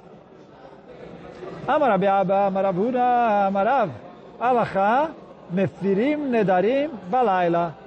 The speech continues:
Então veio Rav Ab-, רבי אבא, falou em nome do Rav Huna, falou em nome do Rav.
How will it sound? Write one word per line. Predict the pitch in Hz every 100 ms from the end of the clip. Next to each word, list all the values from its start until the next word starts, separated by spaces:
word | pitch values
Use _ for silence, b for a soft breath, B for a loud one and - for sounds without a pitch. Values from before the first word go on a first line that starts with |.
| - - - - - - -
Então | - 233
veio | 262 302
Rav | 269 254 185
Ab-, | 262 262 202 208
רבי | 214 196 214
אבא, | 233 180 147 - - -
falou | 202 247
em | 285
nome | 277 262
do | 233
Rav | 196
Huna, | 190 285 262
falou | 220 247
em | 262
nome | 262 247
do |
Rav. | 226 214